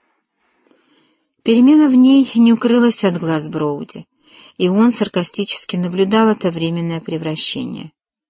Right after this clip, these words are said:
"Ты делаешь из себя посмешище, старое", ворчал он на нее. "Всеми этими фокусами и кривлянием, и возней с твоим великовозрастным болваном,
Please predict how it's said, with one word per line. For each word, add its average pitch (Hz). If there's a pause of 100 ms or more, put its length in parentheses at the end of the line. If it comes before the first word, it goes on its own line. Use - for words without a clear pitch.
(640)
"Ты 190
делаешь 180
из 196
себя 185
посмешище, 208
старое", 147 (520)
ворчал 160
он 151
на -
нее. 151 (680)
"Всеми 247
этими 180
фокусами 185 (300)
и 214
кривлянием, 180 (340)
и 190
возней 196
с -
твоим 190
великовозрастным 180
болваном, 175